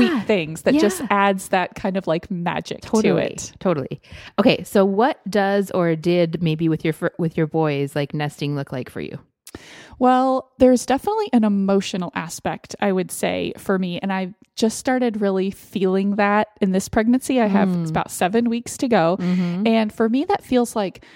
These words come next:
Speaker 2: my thoughts and energy just turning inward.
Speaker 1: Oh, yeah.
Speaker 2: I am caring so much less about what's
Speaker 1: Yeah.
Speaker 2: happening outside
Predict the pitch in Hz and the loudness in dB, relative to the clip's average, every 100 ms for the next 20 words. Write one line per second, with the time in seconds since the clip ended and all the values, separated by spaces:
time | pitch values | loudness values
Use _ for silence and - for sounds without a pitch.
0 | - 220 214 - 208 226 254 285 262 220 | -8 -2 -2 0 0 0 0 -4 -2 -2
1 | 214 214 226 233 220 202 - - 196 190 | -2 -4 -2 -4 -2 -4 -4 -6 -4 -4
2 | 190 - 196 180 151 123 - 165 170 165 | -6 -4 -2 -2 -4 -6 -4 -2 0 0
3 | 160 151 139 220 262 262 - 247 214 196 | -2 -4 0 2 2 2 0 0 0 -2
4 | - - 214 226 269 - 214 185 170 180 | -8 0 2 4 2 -2 -4 -2 -2 -4
5 | - - - 196 175 185 180 - 175 - | -10 -6 -2 0 2 0 -2 -4 -2 -2
6 | 180 175 170 - _ _ - 190 - - | -2 -6 -8 -12 _ _ -4 -2 -4 -6
7 | 180 156 156 165 | -4 -2 -4 -8